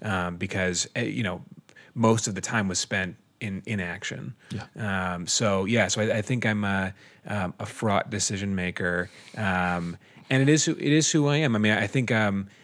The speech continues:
Speaker 2: you know, we're talking about inner critic, and I think that's, that applies here too, where there's just a sense of, um,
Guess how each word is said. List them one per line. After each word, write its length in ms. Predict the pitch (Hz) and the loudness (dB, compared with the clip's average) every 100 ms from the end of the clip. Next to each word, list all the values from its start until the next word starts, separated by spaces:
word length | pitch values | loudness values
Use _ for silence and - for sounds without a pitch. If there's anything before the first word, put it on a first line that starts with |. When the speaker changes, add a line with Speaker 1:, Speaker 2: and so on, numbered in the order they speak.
| - _ - | -20 _ -12
Speaker 2:
you 160 | - 135 | -4 0
know, 120 | 104 | 0
we're 80 | 101 | 2
talking 160 | 107 | 0
about 100 | 98 110 | 0 -2
inner 200 | 104 98 | -4 -2
critic, 280 | 113 143 | 0 0
and 120 | 117 98 | 0 -2
I 80 | |
think 160 | 95 98 | -2 -4
that's, 240 | 95 - - | -4 -4 -6
that 220 | 110 98 | -6 -6
applies 320 | - 98 92 | -4 -6 -4
here 160 | 101 92 | -6 -4
too, 260 | - 107 | -2 -2
where 240 | 92 87 87 | -2 -4 -4
there's 220 | 95 87 | -6 -6
just 240 | - 92 | -6 -4
a 220 | 101 92 90 | -4 -4 -4
sense 340 | - 95 87 | -4 -4 -4
of, 260 | 95 87 - - - _ - | -4 -8 -14 -20 -20 _ -6
um, 460 | 95 87 87 92 | -4 -4 -8 -10